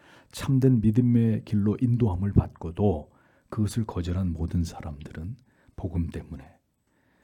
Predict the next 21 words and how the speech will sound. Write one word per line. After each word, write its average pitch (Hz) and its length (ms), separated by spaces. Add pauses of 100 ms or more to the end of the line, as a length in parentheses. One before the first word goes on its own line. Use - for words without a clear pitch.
(420)
자신들이 107 440
가진 104 300
고정관념과 82 920
진리에서 104 580
빗나간 104 580
사람의 101 760
생각 95 480
때문에 92 500 (360)
결국 - 500 (460)
덫에 - 680
걸려 80 540 (220)
넘어지는 80 640
자들이 80 560
될 - 180
수밖에 - 640 (360)
없다는 - 640
것을 - 420 (720)
진리는 76 460
우리들에게 - 580
보여주고 - 420
있습니다. - 360